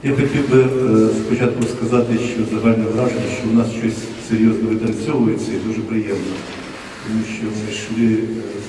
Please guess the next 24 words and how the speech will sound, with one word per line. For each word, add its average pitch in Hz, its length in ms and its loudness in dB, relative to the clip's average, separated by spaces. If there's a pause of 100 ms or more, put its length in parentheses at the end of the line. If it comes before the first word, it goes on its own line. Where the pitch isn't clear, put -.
багато 113 220 -2 (200)
з 131 40 -6
нас 123 220 -4
йшли 110 220 -6
на 101 380 -6 (180)
цей 104 80 -8 (120)
захід 113 300 -2 (140)
з - 340 -18
скепсисом. - 540 -8 (1120)
Я 131 60 2
хотів 120 280 4
би 139 60 6
відреагувати 131 640 6
на, 123 340 6 (240)
не 120 140 8
тільки 120 400 2
на, 117 360 8
на 107 560 0 (420)
репліку 131 560 2
або 101 180 0
виступ 117 380 2 (160)
Мирослава - 400 0
Леонідовича, - 680 -2 (120)
але, 123 160 4